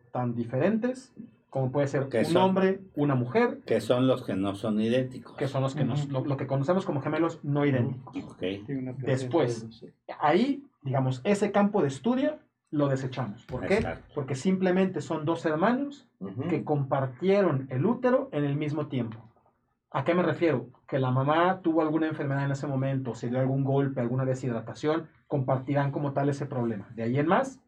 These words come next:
Speaker 1: son dos hermanos totalmente distintos.
Speaker 4: Sí.
Speaker 1: Siguiente escenario, tenemos un óvulo,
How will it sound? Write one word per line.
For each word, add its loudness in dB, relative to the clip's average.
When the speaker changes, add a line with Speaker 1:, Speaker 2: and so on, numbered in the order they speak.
Speaker 1:
son -4
dos 0
hermanos 0
totalmente -2
distintos. -8
Speaker 4:
Sí. -12
Speaker 1:
Siguiente 0
escenario, 2
tenemos -2
un 0
óvulo, 2